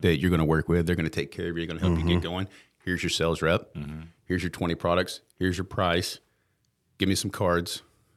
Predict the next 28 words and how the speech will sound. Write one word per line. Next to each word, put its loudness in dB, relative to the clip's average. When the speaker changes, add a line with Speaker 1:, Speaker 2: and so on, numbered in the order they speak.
Speaker 1:
Let's -4
start 0
putting -2
you -4
out -6
in -14
the -12
market." -10
So 2
Speaker 3:
Yeah. 4
Speaker 1:
I 0
think -2
we 2
can -4
help. -4
And -4
that's, -4
like -2
we -4
talked -4
about -4
Speaker 3:
Mm-hmm. 0
Speaker 1:
earlier, 0
people 0
starting 0
their -2
own -2
business. -4